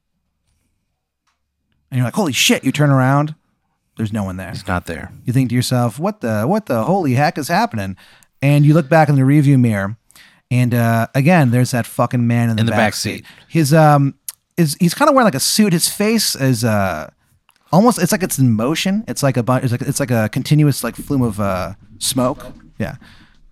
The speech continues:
Speaker 1: His left eye glows red. He's not even really looking at you. He's, like, smoking a cigarette. He's looking out the window.
Speaker 2: Yeah.
Speaker 1: He go-
Speaker 2: Nonchalant, like.
Speaker 1: Yeah, he goes, "Hello, Aaron. I'm the man in the back seat.
Speaker 2: Yeah.
Speaker 1: He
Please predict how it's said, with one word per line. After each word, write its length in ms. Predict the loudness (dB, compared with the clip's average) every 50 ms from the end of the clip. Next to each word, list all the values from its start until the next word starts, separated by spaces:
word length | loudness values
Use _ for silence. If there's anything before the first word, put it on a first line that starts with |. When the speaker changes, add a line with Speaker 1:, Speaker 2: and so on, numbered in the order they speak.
| _ _ _
Speaker 1:
His 240 | 0 0 2 2 0
left 600 | 0 2 2 2 4 2 0 -2 -6 -12 -14 -16 -12 _ 0
eye 520 | 2 2 2 2 2 2 0 0 -2 -4 -8 _ _ _ _ -6
glows 400 | -2 -2 0 0 0 0 -2 -4
red. 380 | -4 -4 -4 -4 -6 -6 -10 -12 _ _ _ _ _ _ _ _ _ _ _ _ _ _ _ _ _ _ _ _ _ _ _
He's 140 | 2 2 4
not 160 | 4 6 6
even 100 | 6 6
really 140 | 6 4 4
looking 320 | 2 0 -2 0 2 4
at 160 | 4 4 4
you. 160 | 2 2 2 2
He's, 120 | 2 0
like, 100 | -2 -6
smoking 460 | -6 -6 -6 -4 -4 -4 -4 -4 -6 -8
a 40 |
cigarette. 440 | -6 -6 -6 -4 -4 -4 -2 -2 -2
He's 120 | -4 -4 -6
looking 200 | -6 -6 -4 -4
out 120 | -4 -6
the 60 | -6 -6
window. 340 | -4 -4 -4 -4 -2 -2 0
Speaker 2:
Yeah. 240 | 0 0 -2 -2 -6 -10 -20 -20 -20 -20 -20 _ -20 -16
Speaker 1:
He 80 | -6
go- 60 | -2 0 0
Speaker 2:
Nonchalant, 560 | 0 0 0 -2 -4 -4 -6 -6 -6 -4 -4
like. 180 | -2 -2 0 2
Speaker 1:
Yeah, 280 | 2 2 2 2 2
he 80 | 2 2
goes, 220 | 2 0 0 0
"Hello, 260 | 0 2 2 4 4
Aaron. 420 | 4 4 2 2 0 0 -2 -6 -8 _ _ _ -6
I'm 100 | -2 0
the 60 | 0
man 340 | 2 2 2 2 2 2 2
in 60 | 0
the 60 | -2 -2
back 280 | -4 -4 -4 -4 -4 -8
seat. 360 | -10 -12 -12 -12 -14 -16 -8 -4
Speaker 2:
Yeah. 360 | 0 0 2 0 0 -4 -8 -12 -18 -20 -20 -20 -20 -20 -20 _ -20 -20 _ _ _ _ _
Speaker 1:
He 580 | -18 -16 -8 -4 -2 -2 0 -2 -2 -4 -8